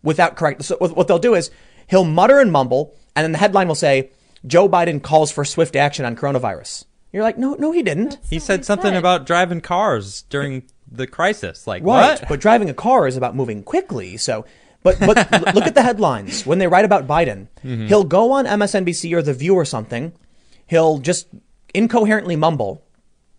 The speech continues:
Speaker 1: and then they'll write this puff piece explaining what they think he was actually saying.
Speaker 2: That's a good point, 'cause I'll read the headline and I'm like,
Speaker 1: That's
Speaker 2: I,
Speaker 1: not what he said.
Speaker 2: I don't remember Joe saying that. Am I getting dementia? What's going on
Speaker 1: Yeah.
Speaker 2: here? I don't like this.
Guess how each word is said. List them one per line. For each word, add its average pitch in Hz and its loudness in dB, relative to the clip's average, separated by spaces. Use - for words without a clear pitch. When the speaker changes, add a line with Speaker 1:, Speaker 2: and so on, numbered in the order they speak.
Speaker 1:
and 160 -2
then 175 0
they'll 170 2
write 170 0
this 160 -4
puff - 0
piece - -8
explaining 190 -4
what 175 -2
they 151 -2
think 180 -4
he 170 -6
was 143 -2
actually 135 -4
saying. 117 -6
Speaker 2:
That's 262 -4
a 302 -12
good 277 -10
point, 320 -10
'cause 226 -14
I'll 214 -4
read 233 -10
the 214 -10
headline 214 -8
and 175 -14
I'm 165 -16
like, 160 -14
Speaker 1:
That's 151 -8
Speaker 2:
I, 185 -4
Speaker 1:
not - -6
what 110 -10
he 127 -16
said. - -10
Speaker 2:
I 185 -4
don't 294 -6
remember 185 -10
Joe 185 -8
saying 190 -10
that. 214 -6
Am 196 -12
I 214 -2
getting 330 -8
dementia? 359 -8
What's 294 -14
going 285 -8
on 240 -4
Speaker 1:
Yeah. 110 -2
Speaker 2:
here? 180 -8
I 190 -12
don't 226 -8
like 226 -8
this. 214 -10